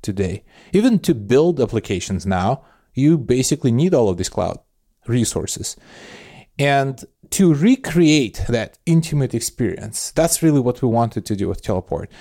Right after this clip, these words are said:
So if you just imagine that all of these cloud accounts, all of these V P Cs and availability zones and regions, all of that stuff is like one giant computer, and your internet is your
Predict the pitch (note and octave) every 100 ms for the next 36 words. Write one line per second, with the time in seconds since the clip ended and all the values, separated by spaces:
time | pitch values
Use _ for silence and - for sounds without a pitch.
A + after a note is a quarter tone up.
0 | - - D#3+ D3 C4 G3+ F#3+ F#3 C3+ A#2+
1 | G#2 - G2 - - - - F#3+ G#3 F2+
2 | D#3 - D3 C#3 C3+ A#2 - A#2+ F2+ F#2+
3 | - - - D3 D3 C#3+ - A2+ D3+ D3+
4 | B2+ - - G2+ - - - G#2+ G#2 -
5 | _ _ _ _ - B2 C#3 A#2+ D3 C3+
6 | A2 G2 F2 E2+ E2+ F#2+ B2 B2+ G#2 -
7 | C#3 E3 F3+ D#3 D3+ - - G#2+ - -
8 | _ _ B2+ - A#2+ - B2 D3+ D#3+ D#3+
9 | C#3 - C3+ C3 B2 - G2+ - G2+ -
10 | - - - - - - - - B2 B2+
11 | C#3 D#3+ D3+ C#3 A2+ B2 A2+ A2+ G#2+ G#2